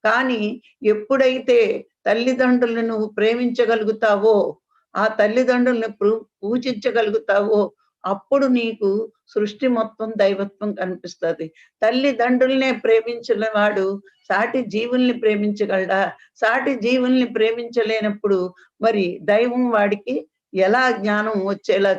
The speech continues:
చేస్తుంది? అందుకే నీ కళ్ళెదుట కనిపించిన తల్లిదండ్రులను ప్రేమించు, తర్వాత సాటి జీవుల్ని ప్రేమించు.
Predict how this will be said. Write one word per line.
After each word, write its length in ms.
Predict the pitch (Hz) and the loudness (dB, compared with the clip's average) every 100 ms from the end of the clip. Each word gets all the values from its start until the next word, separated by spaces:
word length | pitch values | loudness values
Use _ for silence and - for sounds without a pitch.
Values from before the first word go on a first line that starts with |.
| 190 | -2
చేస్తుంది? 580 | 175 - 175 160 170 160 _ _ | -8 -8 -10 -6 -8 -10 _ _
అందుకే 340 | 147 180 214 262 | -10 -8 -2 0
నీ 240 | 254 214 190 | 0 -2 -4
కళ్ళెదుట 440 | 185 233 240 254 247 | -2 -2 -4 -6 -4
కనిపించిన 680 | 226 214 208 196 202 180 175 - _ _ - | -4 -6 -12 -8 -4 -2 -4 -6 _ _ -4
తల్లిదండ్రులను 640 | 180 214 240 254 262 226 | -2 0 2 2 2 0
ప్రేమించు, 560 | 226 214 190 180 185 - 202 | 0 0 -2 -8 -12 -4 -2
తర్వాత 420 | 202 233 240 208 | 0 -2 -2 -4
సాటి 380 | 202 170 196 240 | -2 -2 -4 -6
జీవుల్ని 440 | 233 240 254 254 | -4 -2 0 0
ప్రేమించు. 600 | 247 214 185 185 180 | 0 -4 -2 -8 -8